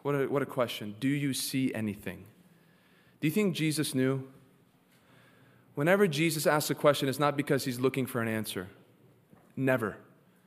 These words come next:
He knows, but he wants the man to answer honestly. Think about this.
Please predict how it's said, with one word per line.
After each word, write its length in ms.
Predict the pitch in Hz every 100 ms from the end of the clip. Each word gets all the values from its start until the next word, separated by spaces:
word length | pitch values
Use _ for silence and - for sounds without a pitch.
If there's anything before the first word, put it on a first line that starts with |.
| _ _ _ _ _
He 160 | - 147
knows, 500 | 147 135 101 - - - _ -
but 180 | 135 117
he 160 | 156
wants 480 | 139 123 156 170 -
the 140 | 147
man 640 | 135 139 156 143 113 85 - - - _ _ _ _ -
to 240 | 143 -
answer 520 | 151 160 - 131 123 - - -
honestly. 760 | 131 135 120 110 - - 85 - _ _ _ _ _ _ _ _ _ _ _ _ _ _ _ _ _ _ _ _ _ _ -
Think 220 | - 202
about 220 | 175 151
this. 240 | 98 -